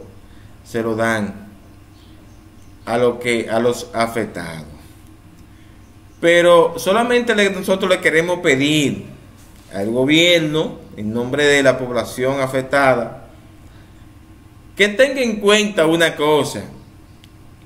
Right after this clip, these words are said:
que el bono de emergencia, por su nombre, bono de emergencia, significa algo rápido,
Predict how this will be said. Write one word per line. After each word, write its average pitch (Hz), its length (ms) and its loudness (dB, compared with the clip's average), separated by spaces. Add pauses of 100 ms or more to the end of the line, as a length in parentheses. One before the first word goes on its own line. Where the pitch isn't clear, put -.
(1600)
que 190 760 2 (320)
el 196 220 0
bono 175 920 2 (420)
de 135 240 0
emergencia, 170 1200 0 (120)
por 170 280 4
su 170 160 0
nombre, 175 580 4
bono 180 300 0
de 185 80 0
emergencia, 175 640 0
significa 160 600 0
algo 170 380 -2
rápido, 175 1200 2